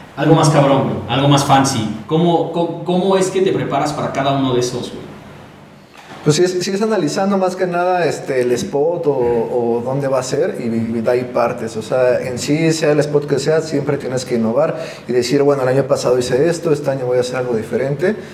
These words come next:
Speaker 2: y pues tratar de, de, de siempre dar algo mejor a la gente.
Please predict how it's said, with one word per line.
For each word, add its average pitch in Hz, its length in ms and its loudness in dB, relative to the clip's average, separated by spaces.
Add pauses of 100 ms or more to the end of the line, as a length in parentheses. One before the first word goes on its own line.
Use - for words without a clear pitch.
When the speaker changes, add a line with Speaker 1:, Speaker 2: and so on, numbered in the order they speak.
(160)
Speaker 2:
y 139 60 -2
pues 139 160 0
tratar 185 240 2
de, 180 180 4
de, 151 360 2
de 147 220 -2
siempre 180 300 0
dar 180 160 2
algo 170 180 2
mejor 143 280 2
a - 20 4
la 131 120 0
gente. 156 280 -8